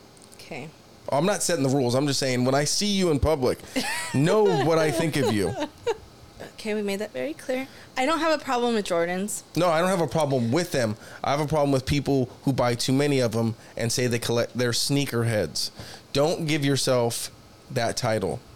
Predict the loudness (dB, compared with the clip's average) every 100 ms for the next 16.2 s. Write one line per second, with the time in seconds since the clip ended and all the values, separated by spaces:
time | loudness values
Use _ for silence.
0 | -20 -16 -14 -12 -14 -16 -18 -20 -20 -20
1 | -18 -4 0 0 2 0 0 0 0 0
2 | 2 2 2 0 0 2 2 2 0 0
3 | -2 -6 -16 -4 -2 -2 -10 -20 -20 -20
4 | -20 -20 -14 -4 0 2 2 0 -4 -4
5 | 0 2 2 2 0 -2 0 2 2 2
6 | 0 0 -2 0 0 0 0 0 0 0
7 | -2 -2 -4 -8 -16 -18 -18 -16 -6 -2
8 | 0 0 -2 -2 -2 -2 0 0 0 0
9 | 0 0 -2 -2 0 -2 -4 -8 -12 -20
10 | -20 -20 -20 -14 -6 -2 0 0 0 -2
11 | -6 -16 -20 -20 -20 -20 -20 -20 -20 -8
12 | -2 -2 -2 -4 -2 0 0 0 0 0
13 | 0 0 -2 -4 -8 -4 -4 -2 -2 -2
14 | 0 -2 -2 -4 -2 -2 -2 0 0 2
15 | 2 2 2 0 0 -2 -2 0 0 0
16 | -2